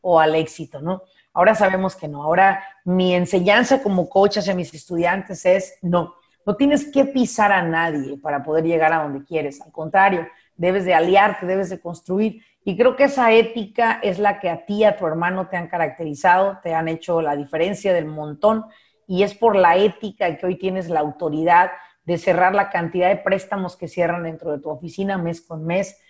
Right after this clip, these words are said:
de ser inspiración para todo ese equipo que ustedes tienen en la empresa. Y, y solamente me, me toca decirte, Maribel, gracias por cada palabra,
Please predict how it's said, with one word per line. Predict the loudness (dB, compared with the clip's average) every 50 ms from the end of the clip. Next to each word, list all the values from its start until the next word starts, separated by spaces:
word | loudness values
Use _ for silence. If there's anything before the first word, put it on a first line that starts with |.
| _ _ _ _
de | -10 -4
ser | -2 -2 0
inspiración | 0 -4 -6 -6 -6 0 0 0 0 0 -4 -4 -4 -4 -4 -2 -2
para | 0 2 2 0 0
todo | 0 -2 -2
ese | -2 -4 -8 -12
equipo | -12 _ -10 -10 -10 -10 -12 -12 -12
que | -12
ustedes | -16 -10 _ -6 -6 -6 -8 -8
tienen | -10 -10 -8 -8 -8
en | -8 -10
la | -10
empresa. | -14 -14 -4 -2 -2 -2 0 -4 -6 -6 -8 _ _ _ _ _ _ _ _ _
Y, | -4 -2 -2 -2 0
y | -2 -2 2
solamente | 2 2 2 2 2 0 -2 -4 -2 -2 -2
me, | 0 0 0 -2 0
me | 0 -2 -2 0
toca | 0 0 0 2 2 0 0 2 0
decirte, | -2 -2 -4 -4 -2 -2 -2 0 -2 -4 0 2 2 2 2 0
Maribel, | -2 -2 0 2 2 2 2 2 0 -2 -6 -12 _
gracias | -10 -4 2 2 4 4 4 0 0 -2 -6 -12 -12 -8 -8 -6 -6 -8 -10 -14 _ -8
por | -8 -8 -6 -2
cada | 0 0 0 0 0
palabra, | -2 -2 0 0 0 0 0 0 -2 -4 -6 -6 -10